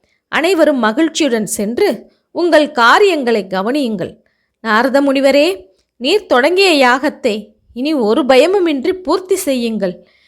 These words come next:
என்று சொன்னார். கந்தனின் கருணை மொழிகளை கேட்ட நாரத முனிவர் அவரை வணங்கி யாகத்தை பூர்த்தி செய்வதற்காக விடைபெற்று சென்றார்.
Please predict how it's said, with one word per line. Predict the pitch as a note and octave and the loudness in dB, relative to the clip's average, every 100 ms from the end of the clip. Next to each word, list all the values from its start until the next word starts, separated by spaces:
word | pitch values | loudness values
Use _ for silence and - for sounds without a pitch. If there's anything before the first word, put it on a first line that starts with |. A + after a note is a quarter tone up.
| _ _ | _ _
என்று | A3 A3 A#3+ | -4 -2 -2
சொன்னார். | E4+ C#4+ F3+ - - _ _ _ _ _ | 0 -2 -2 -6 -8 _ _ _ _ _
கந்தனின் | A3 A3+ B3+ C#4+ C#4+ B3+ | 0 2 4 2 0 0
கருணை | A#3 A#3 C4+ D4+ | 2 2 2 2
மொழிகளை | C4 C#4 C#4 D4+ C#4+ | 2 2 2 0 0
கேட்ட | - C#4 C#4 C#4+ | 0 -2 0 -2
நாரத | A#3 G#3+ C#4 C#4 | 0 0 0 0
முனிவர் | C#4 B3+ C#4 B3 B3 - _ _ | -2 0 2 0 -2 -10 _ _
அவரை | - A#3+ C4+ B3 | -4 0 2 2
வணங்கி | G3 A#3+ E4 C#4+ B3+ G#3 - _ - | 0 0 0 0 -2 -4 -14 _ -6
யாகத்தை | G#3+ C#4+ E4 F4+ - B3 - | -2 0 0 -2 -2 -4 -2
பூர்த்தி | C#4 D#4 - | -4 -2 -6
செய்வதற்காக | C#4 B3+ G#3 G3+ G#3+ G#3+ G#3+ A3 A#3+ A3+ - _ _ | -2 0 2 0 -2 0 0 2 0 0 -4 _ _
விடைபெற்று | G#3+ C#4+ D4+ C4 - C#4 | 0 0 2 0 0 -4
சென்றார். | - G#3 G3 G3+ - | -4 -4 -4 -6 -8